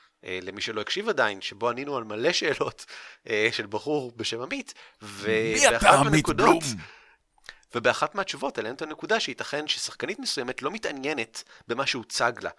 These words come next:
Speaker 1: הצענו את האפשרות להוסיף מערכת יחסים בין דב"שים מאחורי הקלעים, שאולי מערכת היחסים הזאתי תעניין אותה, כי יעניין אותה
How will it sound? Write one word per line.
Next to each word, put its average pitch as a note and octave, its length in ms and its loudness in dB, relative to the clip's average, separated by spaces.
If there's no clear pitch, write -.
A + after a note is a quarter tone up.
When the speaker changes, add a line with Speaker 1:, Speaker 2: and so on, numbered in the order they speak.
Speaker 1:
הצענו D#3+ 480 2
את C4 60 0
האפשרות G3 560 -2
להוסיף C3+ 540 -2
מערכת E3+ 360 0
יחסים F3 600 -6
בין E3 140 0
דב"שים D#3 520 0
מאחורי A#2+ 360 -2
הקלעים, E3 460 -4
שאולי C3 500 4
מערכת G3+ 280 -2
היחסים A#3 320 -4
הזאתי F#3+ 680 -2
תעניין F#3 400 -2
אותה, G3+ 200 -8
כי B2+ 280 -4
יעניין C#3+ 460 4
אותה G3+ 380 6